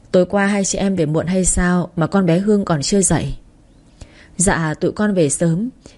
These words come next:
nhưng mà con bé trằn trọc mãi mới ngủ được. Mẹ có dặn gì em ấy không để con lên gọi em ấy xuống ạ?" "Thôi con, ra ngoài đấy mẹ gọi điện về cho con bé nói với nó sau.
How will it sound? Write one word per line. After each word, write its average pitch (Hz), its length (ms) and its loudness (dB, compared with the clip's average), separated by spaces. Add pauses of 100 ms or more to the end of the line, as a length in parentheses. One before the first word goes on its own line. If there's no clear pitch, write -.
nhưng 214 140 4
mà 175 80 0
con 208 180 0
bé 175 140 2
trằn 202 200 0
trọc 151 220 -2
mãi 185 240 0
mới 254 100 0
ngủ 220 220 2
được. 139 260 -2 (440)
Mẹ 170 120 2
có 233 100 2
dặn 202 220 0
gì 170 160 0
em 208 180 0
ấy 185 220 2
không 214 340 -2
để - 100 0
con 214 200 2
lên 214 160 2
gọi 196 180 -2
em 208 180 0
ấy 214 60 2
xuống 180 280 -2
ạ?" 139 280 -6 (920)
"Thôi 190 160 2
con, 180 300 -2 (460)
ra 196 220 0
ngoài 165 220 -2
đấy 160 440 -4
mẹ 180 140 -2
gọi - 160 -2
điện 156 260 2
về 147 180 -2
cho 190 140 -4
con 185 200 -2
bé 160 180 0
nói 170 260 -2
với 220 100 -2
nó 175 180 2
sau. 190 300 -2